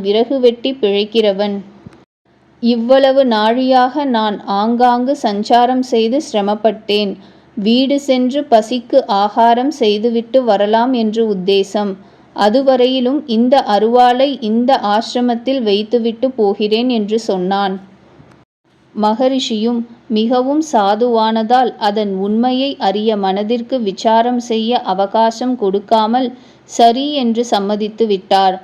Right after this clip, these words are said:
அவனும் மகரிஷியினுடைய சமீபத்தில் தன் கையில் தரித்து வந்த பெரிய அருவாளை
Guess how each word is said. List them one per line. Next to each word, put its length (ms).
அவனும் 580
மகரிஷியினுடைய 1040
சமீபத்தில் 920
தன் 320
கையில் 480
தரித்து 480
வந்த 360
பெரிய 600
அருவாளை 640